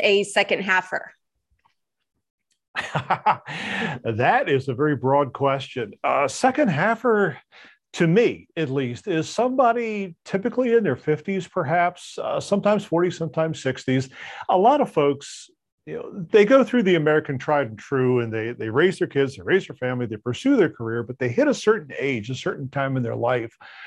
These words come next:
Speaker 2: when they realize that they're not climbing the career anymore. Their kids are off having their own kids, and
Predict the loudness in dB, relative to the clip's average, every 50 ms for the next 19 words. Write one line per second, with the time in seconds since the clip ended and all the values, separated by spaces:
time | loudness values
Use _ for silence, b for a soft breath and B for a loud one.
0 | B B B 2 4 6 6 6 6 6 6 6 6 6 6 6 4 4 2 0
1 | -2 -2 -2 -2 -2 -2 -4 -6 -10 -6 -4 -2 0 2 2 2 2 2 0 _
2 | _ _ _ -8 0 2 2 4 4 2 2 0 0 0 -2 -4 -6 -4 -2 -2
3 | 0 0 -2 -2 -4 -6 -8 -6 -4 -4 -2 0 0 0 0 2 2 2 2 2
4 | 2 2 4 4 4 2 0 -2 -8 -8 -6 -6 -4 -2 -2 0 0 0 -2 -2
5 | -4 -6 -8 -8 -10 -8 -8 -10 -12 -14 -14 -10 -6 -4 -2 0 0 0 0 -2
6 | -4